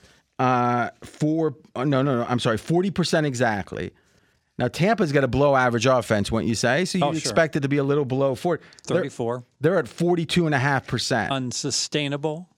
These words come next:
Speaker 1: And that,
Speaker 2: That is
Speaker 1: that's been
Speaker 2: what you
Speaker 1: dropping
Speaker 2: are.
Speaker 1: off as, that's been dropping off as they've played poorly, but they put a couple of wins up there.
Speaker 2: And the Zebras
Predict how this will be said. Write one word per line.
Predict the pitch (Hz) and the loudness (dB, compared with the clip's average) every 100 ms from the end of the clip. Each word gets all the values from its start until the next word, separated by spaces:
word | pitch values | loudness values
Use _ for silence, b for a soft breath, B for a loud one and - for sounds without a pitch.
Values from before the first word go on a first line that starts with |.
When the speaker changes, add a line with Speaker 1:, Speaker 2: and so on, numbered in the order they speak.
| 135 | 0
Speaker 1:
And | 160 156 | 2 0
that, | 135 | 0
Speaker 2:
That | 147 160 | 0 0
is | 143 | 2
Speaker 1:
that's | 180 160 | 2 2
been | 160 | 0
Speaker 2:
what | 131 | 0
you | 165 | 2
Speaker 1:
dropping | 170 147 160 | 2 2 2
Speaker 2:
are. | 170 202 | 2 2
Speaker 1:
off | 170 | 0
as, | 156 135 123 | 0 -2 -2
that's | 147 156 165 | -2 0 2
been | 170 | 0
dropping | 139 170 160 151 156 | 2 2 2 2 2
off | 180 139 | 2 2
as | 120 | 2
they've | 123 | 0
played | - 143 127 | 0 0 -2
poorly, | - 208 196 117 B B - | 0 0 0 -2 B B -2
but | 135 | 0
they | |
put | 135 180 | 0 0
a | 165 | 0
couple | - 165 147 143 | 0 0 2 2
of | 139 | 2
wins | 185 202 151 | 2 2 2
up | 135 107 | 0 0
there. | 113 107 110 - - | -2 0 -2 -4 -4
Speaker 2:
And | 156 | -2
the | 139 | -2
Zebras | 139 156 127 110 | -2 -2 -4 -6